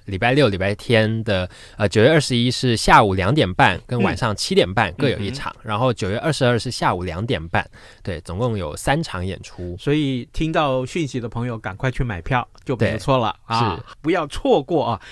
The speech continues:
Speaker 2: 千万不要错过这样一个很棒、很棒的演出。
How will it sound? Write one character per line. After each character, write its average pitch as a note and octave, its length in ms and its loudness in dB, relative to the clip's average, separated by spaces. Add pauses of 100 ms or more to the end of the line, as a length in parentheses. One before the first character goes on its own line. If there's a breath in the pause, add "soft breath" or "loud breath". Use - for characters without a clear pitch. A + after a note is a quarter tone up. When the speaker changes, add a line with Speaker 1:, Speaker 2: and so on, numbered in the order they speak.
(100)
Speaker 2:
千 G#3+ 240 2
万 F#3 140 0
不 D#3 80 -2
要 D#3+ 120 2
错 D#3 280 -2
过 C3+ 180 -2
这 C#3+ 160 -4
样 A#2 160 -4
一 A2 60 -10
个 G#2+ 200 -6 (220 loud breath)
很 G2+ 280 -6
棒、 D#3+ 220 -2
很 G2+ 180 -8
棒 A#2+ 140 -4
的 G2 80 -10
演 F2+ 220 -14
出。 G2 180 -10